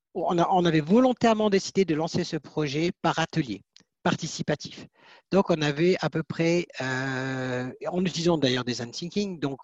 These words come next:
on avait cinq ateliers pour chaque thématique, on avait une trentaine de thématiques, donc vous voyez à peu près cent cinquante ateliers qui devaient être lancés. Euh,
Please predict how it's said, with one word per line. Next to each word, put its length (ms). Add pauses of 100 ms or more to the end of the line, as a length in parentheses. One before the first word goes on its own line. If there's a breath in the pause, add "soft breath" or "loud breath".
(140)
on 80
avait 180
cinq 360
ateliers 640
pour 180
chaque 240
thématique, 480
on 60
avait 180
une 60
trentaine 380
de 80
thématiques, 480
donc 80
vous 40
voyez 140
à 40
peu 120
près 160
cent 140
cinquante 380
ateliers 360
qui 160
devaient 160
être 140
lancés. 320 (840 loud breath)
Euh, 1400